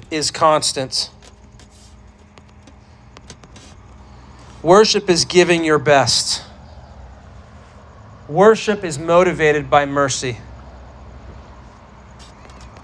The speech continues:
But not all that are listening to the sound of my voice are worshipers, at least not worshiping God with a capital G.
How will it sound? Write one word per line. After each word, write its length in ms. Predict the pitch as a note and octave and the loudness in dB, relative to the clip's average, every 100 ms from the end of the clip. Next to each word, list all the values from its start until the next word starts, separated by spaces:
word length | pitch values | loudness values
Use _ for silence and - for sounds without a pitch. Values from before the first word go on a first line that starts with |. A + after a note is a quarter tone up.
| - - - - - - - - - - - - - - - - - - - - - | -20 -20 -14 -14 -14 -20 -20 -20 -20 -18 -18 -20 -20 -20 -20 -20 -20 -20 -20 -20 -6
But 160 | - D3+ | -2 0
not 340 | E3 E3+ F3+ | 2 4 2
all 460 | F#3 E3+ E3 D#3 B2+ C3 - - - - - - | 2 4 4 2 -2 -12 -20 -20 -20 -20 -20 -6
that 120 | D3 | 0
are 100 | D3+ | 2
listening 360 | D#3 E3 D#3+ D#3 | 2 0 -2 -6
to 100 | - | -6
the 60 | C#3+ | -6
sound 280 | - D3 | 0 2
of 60 | D3 | 2
my 120 | C#3 | 0
voice 360 | A#2+ C#3 C#3 C3+ | 0 0 0 -2
are 80 | B2+ | -2
worshipers, 760 | C#3 D3 C#3+ B2 A2+ - - - - - - - - | -2 -2 -6 -8 -8 -10 -14 -18 -20 -20 -20 -20 -6
at 140 | D3+ D3+ | -2 0
least 240 | E3 - | 0 0
not 300 | E3+ D#3 D#3 | 2 2 2
worshiping 520 | D#3 D3+ E3 D#3 D3 | -2 -2 -4 -6 -8
God 320 | C3+ C#3+ D3 C3 | 0 2 2 0
with 100 | B2+ | -8
a 60 | |
capital 480 | B2+ C#3 C#3 C#3 A#2+ | -6 -2 -2 -2 -10
G. 360 | A#2 C3+ A#2+ | -10 -8 -8